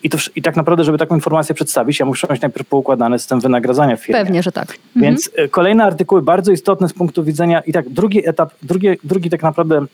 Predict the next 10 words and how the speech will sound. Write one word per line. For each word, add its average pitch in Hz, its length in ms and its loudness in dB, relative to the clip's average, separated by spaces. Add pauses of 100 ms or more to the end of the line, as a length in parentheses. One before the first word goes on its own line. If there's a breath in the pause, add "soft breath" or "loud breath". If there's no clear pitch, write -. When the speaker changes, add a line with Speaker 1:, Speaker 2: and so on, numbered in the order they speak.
(160)
Speaker 1:
<clears throat> 180 180 4 (600 loud breath)
zbiór 165 440 2
przepisów 165 460 -2
tego 147 240 0
projektu 156 640 2 (260 loud breath)
dotyczy 151 380 -2
już - 160 0
narzędzi, 151 600 0
które 139 340 0
do-, 123 120 0